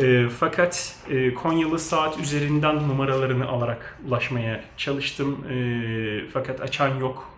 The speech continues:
numaralara niyeyse cevap veren olmadı. Üç farklı zaman diliminde mesai saatlerini gözeterek aradım ama ulaşamadım. Ben de internetten bir klips buldum. Şimdi bu klipsin de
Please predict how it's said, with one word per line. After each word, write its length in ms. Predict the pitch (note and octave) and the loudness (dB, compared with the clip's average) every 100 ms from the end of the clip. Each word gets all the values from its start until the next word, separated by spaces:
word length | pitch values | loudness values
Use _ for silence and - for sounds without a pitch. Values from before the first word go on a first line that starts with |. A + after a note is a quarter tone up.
| - | -2
numaralara 640 | A#2+ A#2+ A#2 A#2 A#2 - - - - - - C3 | 0 0 0 0 0 -2 -10 -20 -20 -16 -8 -4
niyeyse 360 | C3 A#2+ C3+ | 0 -2 -2
cevap 320 | B2 A#2 - | 0 0 0
veren 200 | B2 A#2+ | 0 2
olmadı. 540 | B2+ B2+ A2 G#2 B2 - - - - - - - - D#3+ | 4 4 2 0 -2 -4 -10 -18 -18 -18 -20 -20 -8 -2
Üç 180 | D3+ | -2
farklı 540 | - C#3 C3 C#3 C3+ C3 | 2 2 2 2 2 2
zaman 440 | C#3+ C3 C3+ C3+ B2+ | 0 2 4 2 2
diliminde 720 | B2 A#2 A2+ A2+ C3 C3+ - - - - | 2 2 2 2 2 0 -4 -18 -20 -6
mesai 400 | B2+ B2+ C3+ B2+ | 0 2 4 2
saatlerini 580 | B2+ C3 A#2+ C3 B2+ B2 | 4 0 0 0 2 4
gözeterek 560 | B2 A#2+ B2 B2+ A2 - | 2 2 0 -2 -2 0
aradım 280 | C3 A#2+ A2+ | 0 0 0
ama 260 | B2 E3+ - - _ | 0 -2 -6 -20 _
ulaşamadım. 600 | C#3 C3+ - C3+ A#2 C3+ - - - - - - | 0 0 2 0 0 -2 -8 -20 -20 -20 -20 0
Ben 200 | G3 G3 | 4 6
de 80 | G3+ | 6
internetten 640 | G3 G3 F#3 F#3+ - G3 F#3 | 4 6 4 4 4 2 4
bir 120 | F3+ | 0
klips 440 | - F3+ - - | -2 -4 -4 -4
buldum. 340 | C#3+ B2 E3+ - | -2 -2 -2 -4
Şimdi 260 | - E3 D#3 | -6 -4 -4
bu 40 | |
klipsin 440 | D3+ D3+ - D3 C#3 | -2 -2 -2 0 2
de 200 | C3+ | 2